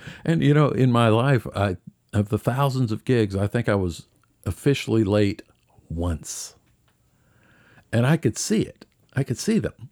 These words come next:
They were setting up, and I couldn't get to them because of the traffic jam. But I could see 'em. And I made the first note of the first song by a miracle.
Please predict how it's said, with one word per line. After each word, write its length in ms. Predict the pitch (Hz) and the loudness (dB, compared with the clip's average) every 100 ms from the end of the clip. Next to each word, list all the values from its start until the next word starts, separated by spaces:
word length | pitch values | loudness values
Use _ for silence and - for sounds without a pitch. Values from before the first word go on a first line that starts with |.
| - | -6
They 100 | 147 | -4
were 100 | 131 | -2
setting 300 | - 139 156 | -2 -2 0
up, 160 | 156 | 0
and 100 | 101 | 0
I 60 | 101 | -2
couldn't 240 | - 156 | 0 2
get 180 | 139 160 | 2 0
to 140 | - 202 | 0 2
them 220 | 127 73 | 0 -2
because 300 | 101 107 107 | -6 -4 -4
of 80 | 104 | -4
the 60 | 98 | -4
traffic 360 | 147 131 113 | -4 -4 -6
jam. 320 | - 95 87 - _ _ _ _ _ _ - | -6 -6 -8 -12 _ _ _ _ _ _ -12
But 140 | - 85 | -6 -2
I 60 | |
could 120 | 101 110 | -2 0
see 180 | 147 | 2
'em. 120 | 123 110 _ _ _ _ _ _ _ _ - - - _ _ | 2 -2 _ _ _ _ _ _ _ _ -20 -20 -20 _ _
And 120 | - | 0
I 60 | 123 | 2
made 300 | 123 139 135 | 4 4 4
the 80 | 110 | 2
first 320 | 123 113 - | 0 0 0
note 200 | 110 104 | 2 2
of 120 | 90 | 0
the 40 | 73 | -2
first 280 | 101 90 | -2 -2
song 480 | - 101 80 - 82 - _ - | -2 -2 -2 -6 -10 -12 _ -10
by 220 | - 95 | -6 -4
a 40 | |
miracle. 640 | 80 107 101 - - - | -2 -2 -2 -6 -14 -16